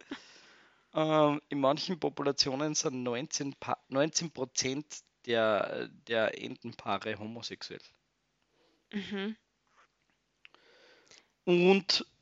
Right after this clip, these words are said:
Speaker 1: last but not least, die Bonobos sind der Begriff.
Speaker 2: Sind das Affen?
Speaker 1: Ja. Das sind die, die,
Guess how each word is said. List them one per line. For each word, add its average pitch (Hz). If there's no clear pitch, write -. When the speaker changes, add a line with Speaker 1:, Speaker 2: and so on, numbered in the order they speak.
Speaker 1:
last -
but 147
not 139
least, 139
die 131
Bonobos 127
sind 135
der 135
Begriff. -
Speaker 2:
Sind 214
das 214
Affen? 302
Speaker 1:
Ja. 127
Das -
sind 143
die, 147
die, 127